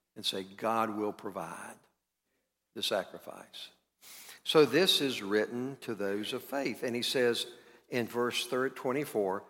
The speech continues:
"I will take you out of the nations. I will gather you from all the countries. I will sprinkle clean water on you."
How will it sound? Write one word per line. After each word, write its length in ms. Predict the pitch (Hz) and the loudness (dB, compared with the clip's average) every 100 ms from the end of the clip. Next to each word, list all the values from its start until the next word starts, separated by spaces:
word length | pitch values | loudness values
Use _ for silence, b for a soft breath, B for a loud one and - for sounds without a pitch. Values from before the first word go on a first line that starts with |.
| B B | B B
"I 140 | - 156 | 4 6
will 160 | 156 | 6
take 380 | 147 - 160 - | 4 2 2 2
you 100 | 135 | 4
out 160 | 139 151 | 4 4
of 80 | |
the 100 | 147 | 2
nations. 520 | 143 147 156 - 110 127 | 2 2 2 -2 -2 0
I 80 | |
will 160 | 123 120 | 2 0
gather 440 | 95 135 170 180 | 0 4 6 6
you 200 | 143 127 | 2 0
from 180 | 117 123 | -2 -2
all 220 | 127 131 | 2 2
the 80 | 123 | 2
countries. 680 | 120 127 117 - 73 73 - B B B B | -2 -4 -4 -6 -8 -8 -10 B B B B
I 140 | 120 131 | 4 6
will 180 | 123 117 | 6 4
sprinkle 720 | - - 165 180 175 175 156 | 4 4 2 2 2 0 0
clean 680 | - - 170 170 170 160 143 | -4 -8 -2 0 0 -2 -2
water 380 | 147 143 113 - | -2 -2 -4 -4
on 240 | 92 90 | -6 -6
you." 220 | 90 53 | -10 -12